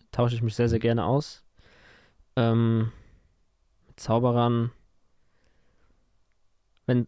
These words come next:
Speaker 1: ich, ich, ich hab zu tun mit Zauberern, die Unternehmer sind.
Speaker 2: Mhm, ja, ja, verstehe ich.
Speaker 1: <laughs> Ja,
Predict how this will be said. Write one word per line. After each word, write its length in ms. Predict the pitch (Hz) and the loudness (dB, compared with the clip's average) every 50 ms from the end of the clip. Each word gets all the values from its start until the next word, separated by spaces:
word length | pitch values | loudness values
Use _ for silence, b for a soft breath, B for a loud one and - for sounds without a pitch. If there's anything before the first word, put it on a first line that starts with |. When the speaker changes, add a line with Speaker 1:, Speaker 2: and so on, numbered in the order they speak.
| - _ _ | -6 _ _
Speaker 1:
ich, 180 | 135 - - - _ | -6 -6 -6 -6 _
ich, 160 | - 135 - - | -2 -2 -2 -2
ich 100 | - 135 | 0 0
hab 160 | 180 - - - | 0 0 0 -2
zu 120 | - 156 | -4 -2
tun 220 | - - 208 196 | 0 2 2 2
mit 120 | 170 151 - | 2 0 0
Zauberern, 420 | - 170 170 175 156 143 143 135 | 2 2 4 4 4 4 2 2
die 140 | 131 135 - | 2 2 2
Unternehmer 460 | 120 131 131 131 123 135 135 123 113 104 | 2 2 2 2 2 2 2 2 0 0
sind. 320 | 107 123 156 - - - _ - | 0 -2 -4 -6 -12 -12 _ -2
Speaker 2:
Mhm, 500 | - - 151 95 - 156 135 190 - 117 | 0 2 2 4 4 4 4 4 2 2
ja, 220 | - 147 151 160 147 - | 2 2 2 2 2 4
ja, 60 | 180 | 4
verstehe 340 | 220 - 220 226 - 85 98 | 4 4 2 2 2 0 0
ich. 160 | 107 - - - | -2 -4 -4 0
Speaker 1:
<laughs> 0 | |
Ja, 240 | 120 117 135 175 | 0 2 2 0